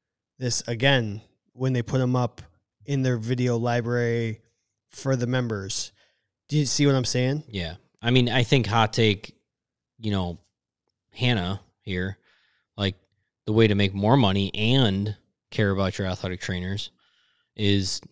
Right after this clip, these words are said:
Speaker 2: to do that, like, to make all of those lectures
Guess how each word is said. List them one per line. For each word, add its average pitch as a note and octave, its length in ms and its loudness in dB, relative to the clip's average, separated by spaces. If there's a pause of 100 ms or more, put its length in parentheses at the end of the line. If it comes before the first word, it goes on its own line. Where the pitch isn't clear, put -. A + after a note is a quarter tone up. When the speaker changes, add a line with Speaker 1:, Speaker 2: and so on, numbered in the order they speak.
Speaker 2:
to G#2 120 -2
do G2 220 2
that, - 300 -4 (160)
like, F#2+ 220 -6
to G2+ 180 0 (160)
make G2 320 0 (100)
all G#2+ 260 2
of G#2 120 0
those F#2+ 240 -2
lectures F#2 640 -6